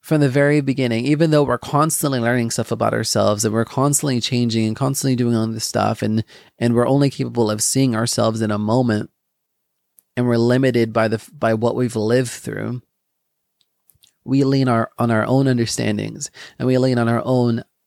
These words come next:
um, definition of our identity and who we are and who we could be,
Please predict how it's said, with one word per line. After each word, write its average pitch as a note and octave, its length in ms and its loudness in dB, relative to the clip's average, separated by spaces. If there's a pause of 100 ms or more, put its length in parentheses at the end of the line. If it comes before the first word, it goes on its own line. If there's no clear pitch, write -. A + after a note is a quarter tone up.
(160)
um, A2 540 -4 (500)
definition B2 640 0
of A2+ 100 0
our A2 120 4
identity A2+ 540 -2
and A2+ 120 -4
who B2 140 -4
we A#2+ 140 0
are A#2 380 2
and A2 140 -2
who A#2+ 260 0 (240)
we C3+ 140 -2
could D3 340 -2
be, G#2+ 320 -6